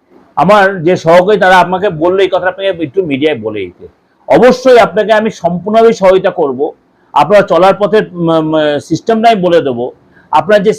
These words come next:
প্রবলেমগুলো, সেগুলো মিডিয়াতে আপনি কিছু প্রবলেম লিখেছেন, আমি সেগুলো আপনাকে, আহ, নিশ্চয়ই আপনার সাথে ক-, ইয়ে করবো, আহ,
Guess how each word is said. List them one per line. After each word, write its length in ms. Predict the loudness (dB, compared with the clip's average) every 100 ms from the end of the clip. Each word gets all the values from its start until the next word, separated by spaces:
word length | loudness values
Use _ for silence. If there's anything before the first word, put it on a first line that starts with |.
| -2
প্রবলেমগুলো, 580 | -2 2 2 4 2 2
সেগুলো 300 | -2 -2 -2
মিডিয়াতে 280 | -2 -2
আপনি 160 | -2 -4
কিছু 220 | -4 -4 -4
প্রবলেম 320 | -6 -4 -4
লিখেছেন, 360 | -6 -4 -4 -4
আমি 100 | -6
সেগুলো 300 | -4 0 0
আপনাকে, 220 | 0 -4
আহ, 460 | -4 -4 -4 -2 -4
নিশ্চয়ই 400 | -6 -4 -2 -2
আপনার 220 | -2 -6
সাথে 140 | -6 -6
ক-, 180 | -6 -2
ইয়ে 140 | -2
করবো, 340 | -2 -6 -4
আহ, 800 | -8 _ _ _ _ -2 0 0